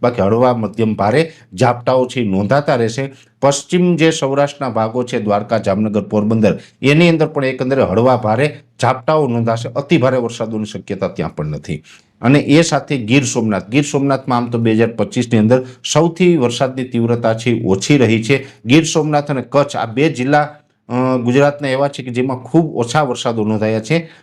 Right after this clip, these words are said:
અ, ગીર સોમનાથની અંદર પણ આ રાઉન્ડની અંદર કોઈ ખાસ વરસાદનું પરફોર્મન્સ જોવા મળે તેવું લાગતું નથી, પણ રેડા ઝાપટા છે એ ચાલુ રહેશે અને રેડા ઝાપટા ચાલુ રહે તો અત્યારે જે આપણે, અ, ચોમાસું પાક છે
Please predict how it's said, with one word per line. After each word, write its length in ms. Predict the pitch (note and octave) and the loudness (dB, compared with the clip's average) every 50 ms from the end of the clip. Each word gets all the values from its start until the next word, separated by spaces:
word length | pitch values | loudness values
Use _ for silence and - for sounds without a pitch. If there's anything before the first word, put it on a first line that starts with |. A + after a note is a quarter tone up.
| _ - | _ -2
અ, 220 | B2+ C3 C3 C3 B2+ | 0 2 2 2 0
ગીર 200 | B2+ A#2+ D3 C#3+ | 2 2 2 0
સોમનાથની 500 | - - D3 C#3+ D3 C#3+ C#3+ C#3+ C#3+ C3 | 0 -2 -2 0 2 0 0 0 -2 -2
અંદર 180 | B2+ C3+ B2+ | -2 -2 -2
પણ 140 | B2+ - B2 | -2 -4 -6
આ 280 | - - A#2 B2+ C#3+ D3 | -4 -2 0 0 0 2
રાઉન્ડની 380 | B2 A#2+ A#2+ B2 B2 B2 A#2+ | 0 0 -2 -2 -4 -4 -4
અંદર 200 | A#2 A#2 A#2 A2+ | -2 -2 -2 -2
કોઈ 280 | A#2 A#2 A#2+ A#2+ B2 A#2+ | -4 -4 -4 -4 -4 -4
ખાસ 480 | - - - G#2+ A2 A#2+ C3 B2 - | -6 -6 -4 -2 0 0 0 -2 -4
વરસાદનું 500 | G#2+ G#2 G#2 - - A2 G#2+ A2 A2 A2 | -6 -8 -6 -4 -4 -4 -4 -4 -6 -4
પરફોર્મન્સ 440 | - G2+ F#2 - - G#2+ G#2 G#2+ F#2+ | -4 -4 -4 -2 -2 -2 0 0 0
જોવા 180 | - G#2 G2+ G2+ | 2 2 2 4
મળે 260 | A2 A#2+ A#2 F#2 A#2+ - - - - - | 4 2 2 0 -2 -6 -12 -10 -2 2
તેવું 220 | C3 C3+ C#3 C3 | 2 4 4 4
લાગતું 340 | B2 A#2 A#2 A#2+ A#2 A#2 A2+ | 4 2 0 -2 -4 -4 -4
નથી, 180 | A#2 A#2 B2 B2 | -4 -2 -4 -2
પણ 180 | A#2+ A#2 G2+ | -2 0 2
રેડા 280 | F#2+ A#2+ C#3+ D#3 E3+ D#3+ | 2 4 4 4 2 2
ઝાપટા 420 | D3+ C3 C3 C3 - - C3 A#2+ | 0 0 -2 -2 -2 -2 -2 -2
છે 400 | A2+ A#2 C3+ A#2 E2+ - - - _ _ - | -2 0 -2 -2 -2 -4 -8 -18 _ _ -4
એ 60 | D#3 | -4
ચાલુ 340 | C#3+ - E3+ C#3+ D3 C#3+ C3+ | 0 2 2 2 2 2 2
રહેશે 240 | A#2+ A2+ A2 - C#3 | 0 0 -2 -4 -4
અને 80 | C3+ | -2
રેડા 200 | B2 C#3+ D#3+ E3 | -2 0 0 0
ઝાપટા 340 | D3 C3 C#3+ C3+ - - C3+ | 0 0 0 -2 -2 -4 -6
ચાલુ 300 | A#2 - A#2 A#2+ B2+ B2 | -4 -2 -2 -2 0 0
રહે 120 | A#2 A#2 A2+ | -2 -2 -2
તો 120 | A#2 A#2 | -2 -2
અત્યારે 440 | G#2 G2+ - B2+ C3 D#3+ G3 G3+ G3 - _ _ _ - | -4 -2 0 2 2 2 2 0 -2 -8 _ _ _ -2
જે 140 | G2 A#2 C3+ | 2 2 2
આપણે, 220 | C3 C3 C#3+ B2+ | 4 2 0 -2
અ, 300 | A2+ A2+ A#2+ A#2 A2+ A2+ A2 A2+ | -2 0 0 0 0 0 0 -2
ચોમાસું 420 | A#2+ B2+ C3 C3+ C3 - - A#2 A#2 | -2 -2 0 0 -2 -4 -6 -2 0
પાક 240 | A#2+ A2+ A#2+ A#2 | 0 0 0 -2
છે 320 | - - D3+ C3+ G2 - | -2 0 0 0 0 -2